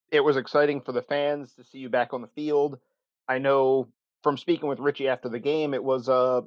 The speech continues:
a really nice moment, uh, for, not just for you, but for, for really for everyone at the team. I can only imagine, uh, what that experience was like for you. Um,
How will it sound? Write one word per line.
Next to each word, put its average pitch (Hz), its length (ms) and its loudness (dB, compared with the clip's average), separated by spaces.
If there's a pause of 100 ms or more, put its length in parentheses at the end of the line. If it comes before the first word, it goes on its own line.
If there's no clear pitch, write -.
(100)
a 131 100 -4
really 143 320 2
nice 135 320 -2
moment, 135 380 0 (420)
uh, 120 380 4 (140)
for, 143 160 4
not 160 220 0
just 165 200 -6
for 139 100 -4
you, 143 180 -4
but 131 140 -6
for, 131 220 -4
for 151 120 -2
really 151 200 2
for 135 140 -2
everyone 135 360 -2
at 127 120 -8
the - 60 -12
team. 123 440 -8 (200)
I 123 80 -4
can - 80 -2
only 165 120 4
imagine, 127 580 0 (240)
uh, 123 220 6
what 131 240 2
that 127 240 2 (220)
experience 131 480 -8
was 123 120 -8
like 117 240 -2
for 113 120 -4
you. 120 400 -2 (380)
Um, 127 440 2